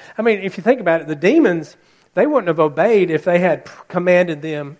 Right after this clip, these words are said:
in the names of Peter, James, and John. Absolutely not. They would have laughed at them.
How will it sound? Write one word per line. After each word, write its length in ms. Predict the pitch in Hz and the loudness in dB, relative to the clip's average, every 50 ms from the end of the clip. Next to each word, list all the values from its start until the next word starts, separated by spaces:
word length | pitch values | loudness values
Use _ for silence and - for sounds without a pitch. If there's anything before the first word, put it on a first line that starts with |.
| _ | _
in 180 | - 147 147 143 | -8 -8 -6 -6
the 80 | 139 | -6
names 320 | 143 147 151 147 147 135 131 | -4 -4 -4 -6 -6 -10 -12
of 120 | 123 - | -14 -14
Peter, 380 | - 165 165 160 151 147 135 135 | -10 -10 -8 -8 -8 -8 -10 -10
James, 320 | 127 143 143 143 143 123 | -10 -10 -10 -10 -10 -12
and 140 | 131 123 120 | -14 -16 -14
John. 400 | 143 175 226 262 208 185 202 196 _ _ _ _ _ _ _ _ _ _ _ - | -14 -14 -14 -12 -12 -14 -14 -14 _ _ _ _ _ _ _ _ _ _ _ -12
Absolutely 440 | 180 208 214 - 226 240 240 226 233 | -12 -10 -8 -8 -8 -8 -8 -8 -10
not. 200 | 285 302 226 139 | -10 -10 -10 -6
They 120 | 139 156 | -4 -2
would 140 | 175 185 185 | -2 2 2
have 80 | 185 185 | 2 2
laughed 340 | 226 285 277 214 - - | 2 0 -2 -4 -6 -8
at 180 | 165 127 110 - | -12 -12 -12 -14
them. 120 | - - | -20 -20